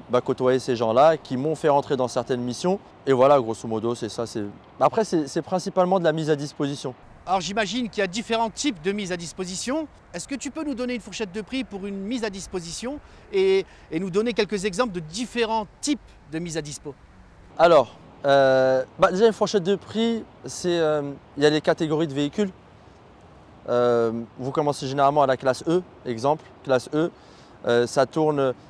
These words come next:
Speaker 1: bon, ça a énormément baissé par contre, les tarifs. Là, les tarifs que je vais vous donner aujourd'hui, euh, c'est les tarifs d'aujourd'hui, mais à l'époque, c'était limite multiplié par deux. Par exemple, un véhicule comme celui-là, une Maybach, je suis autour de,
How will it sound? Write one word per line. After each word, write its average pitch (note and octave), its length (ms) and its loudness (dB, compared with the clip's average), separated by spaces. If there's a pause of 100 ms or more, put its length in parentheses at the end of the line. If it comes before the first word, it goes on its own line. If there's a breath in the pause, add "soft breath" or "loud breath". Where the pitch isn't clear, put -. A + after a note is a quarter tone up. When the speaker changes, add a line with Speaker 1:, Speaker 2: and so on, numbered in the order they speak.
(540 loud breath)
Speaker 1:
bon, D3+ 140 -2
ça E3+ 120 0
a E3 40 6
énormément F3 340 4
baissé D#3 260 0
par B2 160 0
contre, - 260 -6 (160)
les C3 120 4
tarifs. D3 440 4 (280)
Là, E3+ 100 6
les D3 80 2
tarifs D3+ 260 4
que D3+ 100 -4
je C3 60 -2
vais C#3 100 -2
vous C#3 80 -2
donner C#3+ 200 2
aujourd'hui, C#3+ 340 2
euh, B2+ 40 2
c'est C#3 140 -6
les C3+ 60 0
tarifs C#3+ 220 2
d'aujourd'hui, C3+ 440 0
mais C#3+ 140 2
à C3 60 6
l'époque, E3 340 4 (260 loud breath)
c'était D3+ 240 -2
limite D#3+ 260 -2
multiplié D3+ 420 -4
par C#3+ 200 2
deux. D3+ 140 0
Par - 160 4
exemple, D#3+ 200 4
un D#3+ 60 8
véhicule D#3 300 2
comme D3+ 160 2
celui-là, E3 340 6 (280 loud breath)
une D3 140 0
Maybach, D#3 500 4
je C#3+ 40 -4
suis - 160 -4
autour D#3 340 2
de, C3+ 400 4